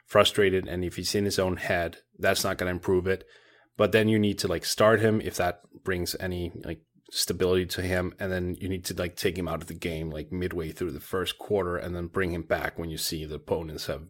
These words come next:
basically an all bench lineup out there. Then that's when you bring him back, and you just kind of pound it in, inside near the basket for him to get some layups or something. I, the fact that he's been seeking that three-point shot so much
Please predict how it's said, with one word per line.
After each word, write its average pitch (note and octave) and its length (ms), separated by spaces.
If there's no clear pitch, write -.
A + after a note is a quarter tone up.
basically F2 400
an D#2+ 100
all F#2 220
bench F2 260
lineup E2 340
out - 160
there. D#2 240
Then F#2+ 120
that's F2+ 220
when F2 120
you E2+ 60
bring E2 200
him D2+ 80
back, D#2+ 300
and D2 100
you D2 60
just - 320
kind - 140
of D#2+ 80
pound F#2+ 360
it F2 160
in, F#2+ 380
inside F2+ 380
near F#2 160
the D#2 80
basket E2 420
for D#2 180
him F2 100
to - 100
get E2+ 180
some D#2+ 120
layups E2 340
or E2 80
something. D#2+ 380
I, F#2 160
the G2+ 100
fact A2+ 240
that G#2+ 120
he's G2 160
been F#2+ 280
seeking G2 380
that F2+ 200
three-point F#2+ 420
shot F#2+ 280
so F2+ 260
much F2+ 340